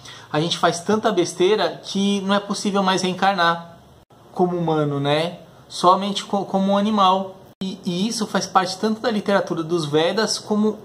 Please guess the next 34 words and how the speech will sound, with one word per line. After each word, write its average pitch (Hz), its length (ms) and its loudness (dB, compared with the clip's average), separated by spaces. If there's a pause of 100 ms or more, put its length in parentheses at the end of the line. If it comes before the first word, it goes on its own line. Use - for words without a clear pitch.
o 196 100 -4
budismo 202 500 0
tem 208 200 0
exatamente 208 640 2
esse - 160 -4
conceito, 202 720 0 (300)
que 202 100 -4
fazem 196 380 2
parte 190 360 2
da 185 120 2
roda 180 240 2
do 185 100 -2
sansara, 196 560 0
que 180 180 -4
são 185 360 -4
os 160 280 -10
renascimentos 185 840 -2
e 214 60 0
mortes 180 380 2
cíclicos, 175 600 -2
né? 160 360 -2 (600)
Então 185 360 -2
uma 208 160 0
forma 196 460 0
da 180 100 4
gente 180 260 -4
não 180 160 -4
se 180 400 -6
animalizar, 175 800 2
né, 185 160 -6 (160)
não 170 160 -2
voltarmos 180 540 2
a - 20 -18
ter 175 180 -4